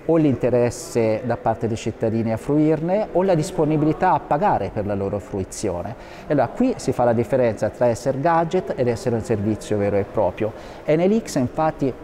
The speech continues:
pur essendo la società che ha, eh, un'idea più articolata, più ambiziosa di, di, di città intelligente rispetto a tutti i propri partner,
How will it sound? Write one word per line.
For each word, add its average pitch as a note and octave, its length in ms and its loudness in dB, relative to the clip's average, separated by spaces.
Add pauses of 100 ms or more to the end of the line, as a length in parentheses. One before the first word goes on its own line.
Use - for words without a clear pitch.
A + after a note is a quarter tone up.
pur F#3 160 4
essendo E3 400 0
la B2+ 100 4
società A#2+ 640 -2
che A#2+ 260 2 (460)
ha, B2 400 -2 (240)
eh, A2+ 400 2
un'idea C#3 800 4
più C#3 380 2
articolata, B2 1300 0
più D3 160 2
ambiziosa A#2+ 840 2
di, G#2+ 380 0
di, G2 160 -2
di G#2 120 -2
città C#3+ 340 -2
intelligente A#2 760 0
rispetto A2 400 0
a A2+ 40 -4
tutti C3 260 -4
i A#2 40 0
propri C3 220 -2
partner, E3+ 540 0